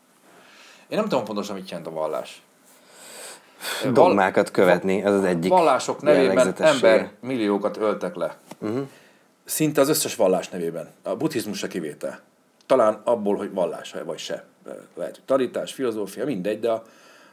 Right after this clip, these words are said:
Speaker 1: buddhizmus nevében is hihetetlen mennyiségű embertömeget öltek le, csak úgy, mint a kereszténység nevében, az iszlám nevében.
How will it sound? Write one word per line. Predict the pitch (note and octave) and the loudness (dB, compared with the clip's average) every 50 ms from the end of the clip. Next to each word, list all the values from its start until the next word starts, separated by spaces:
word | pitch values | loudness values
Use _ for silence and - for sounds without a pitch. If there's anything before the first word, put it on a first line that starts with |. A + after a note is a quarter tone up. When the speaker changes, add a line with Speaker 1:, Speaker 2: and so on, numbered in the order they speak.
| _ | _
Speaker 1:
buddhizmus | - F#3 G3 F#3+ B2 A2+ G#2+ F#2+ | -2 0 0 0 0 -2 -4 -4
nevében | A#2+ C3 A#2 G#2+ G#2 G2+ G2+ G#2 | -2 -2 0 0 2 0 0 -2
is | G#2 G#2 - | -4 -6 -4
hihetetlen | A#2+ A2 F#2 F#2 - - G2 F#2+ | -4 -4 -4 -4 -6 -10 -8 -8
mennyiségű | F#2+ F#2 F#2 F#2+ F#2+ G2 | -8 -8 -8 -6 -6 -4
embertömeget | F#2+ F#2+ F#2 F2+ E2+ - G2 F2+ F2+ E2+ F2 E2+ - | -4 -2 0 -2 -2 -2 -4 -6 -4 -6 -6 -4 -2
öltek | - G#2+ G#2+ - F2+ F#2 | -2 -2 -2 -4 -6 -4
le, | G#2 A#2+ D3+ E3 E3 | 0 0 0 0 -2
csak | - - B2+ - | -4 -4 -4 -4
úgy, | A2+ | -4
mint | G2 F#2+ F2+ | -6 -6 -8
a | F2 | -2
kereszténység | - C3 C3 A#2+ - - A#2+ G#2+ - - G2+ | 0 2 2 2 0 -4 -8 -10 -8 -6 -4
nevében, | G2 G2 F#2+ F#2 F#2 F2 E2+ | -4 -2 -2 -2 -4 -4 -6
az | E2 E2+ A#2 | -8 -8 -8
iszlám | B2 - - - G#2 G2+ | -8 -6 -4 -2 -2 -2
nevében. | G2+ G2+ F#2+ F#2+ F#2+ F#2 F#2 F#2+ F#2+ F#2+ | -2 -4 -4 -4 -4 -4 -4 -6 -6 -8